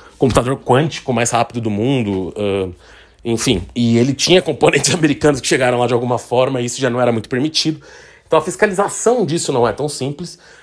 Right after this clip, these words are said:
mas é sim um indicativo do Biden de querer parecer mais duro ali também com os chineses, até pra ganhar alguns votos ali no Congresso, talvez, de congressistas mais críticos à China, mesmo dentro do próprio partido,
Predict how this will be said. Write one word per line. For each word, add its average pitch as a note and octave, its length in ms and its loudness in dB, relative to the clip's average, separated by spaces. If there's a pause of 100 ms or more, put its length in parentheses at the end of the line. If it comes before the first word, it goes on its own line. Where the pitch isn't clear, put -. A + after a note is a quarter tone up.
(280)
mas E3 260 2
é A3 80 6
sim A3 160 -2
um A#3 80 2
indicativo E3+ 500 -2
do D#3 80 0
Biden C#3+ 380 0
de C3 100 -10
querer B2+ 240 0
parecer B2+ 320 0
mais B2+ 260 -2
duro C#3 400 2
ali A2+ 180 2
também A2+ 380 -2
com A2 120 -10
os F#2+ 120 -10
chineses, C3+ 560 -2
até A2+ 180 -4
pra D3 140 -2
ganhar B2 500 -2 (400)
alguns A2+ 340 -2
votos B2+ 320 0
ali A2+ 140 -2
no A#2 80 -4
Congresso, A#2 460 0
talvez, G#2+ 480 0
de G2+ 180 -6
congressistas A#2 720 0
mais A#2 220 2
críticos B2 380 -4
à A2 60 4
China, A#2+ 280 -2
mesmo C3 240 -2
dentro A#2+ 140 -2
do A#2 60 -4
próprio A2 240 -2
partido, F3 540 -2